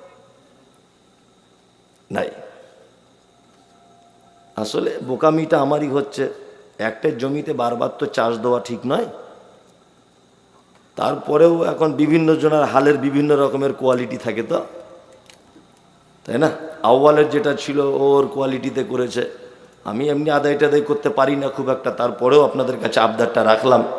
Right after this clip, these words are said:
কারণ আমার তার আবদার করতে পয়সা লাগছে না, ওই জন্য করলাম।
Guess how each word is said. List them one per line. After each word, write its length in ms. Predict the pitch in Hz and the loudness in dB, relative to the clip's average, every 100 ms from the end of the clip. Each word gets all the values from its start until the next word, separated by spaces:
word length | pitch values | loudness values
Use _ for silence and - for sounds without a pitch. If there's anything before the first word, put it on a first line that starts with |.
| - - - | -10 -14 -4
কারণ 100 | 127 | 0
আমার 240 | 107 123 135 | 2 2 0
তার 100 | - | 2
আবদার 340 | 120 110 127 | 2 2 0
করতে 240 | 123 135 156 | -2 0 0
পয়সা 300 | 151 156 156 | 0 2 4
লাগছে 320 | 113 - 92 | 2 0 -6
না, 80 | 82 - - - - - - _ _ _ _ _ _ _ - | -6 -10 -14 -20 -20 -20 -20 _ _ _ _ _ _ _ -2
ওই 100 | 131 | 4
জন্য 200 | 143 139 | 4 6
করলাম। 360 | 135 127 127 | 2 2 0